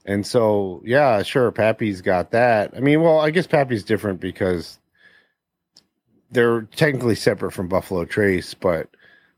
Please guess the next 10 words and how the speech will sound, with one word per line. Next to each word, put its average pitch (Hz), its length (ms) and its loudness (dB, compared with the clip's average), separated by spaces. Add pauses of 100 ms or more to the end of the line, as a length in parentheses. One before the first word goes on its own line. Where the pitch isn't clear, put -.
um, 101 360 0 (200)
you 151 120 2
know, 127 100 4
most 139 380 2
brands, 107 360 2
like, 107 140 0
their 110 160 2
expensive 160 460 0
stuff 98 360 0
is, 95 440 -4